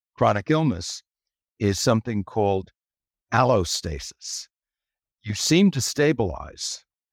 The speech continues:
but you're not really where you were before this event. You're in a different state.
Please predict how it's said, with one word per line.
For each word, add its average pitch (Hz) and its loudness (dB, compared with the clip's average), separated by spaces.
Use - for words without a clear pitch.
but 110 -2
you're 123 2
not 165 4
really 143 0
where 120 -2
you 117 -8
were 104 0
before 104 0
this - -2
event. 98 0
You're 123 2
in 110 2
a 101 -2
different 113 -2
state. 98 0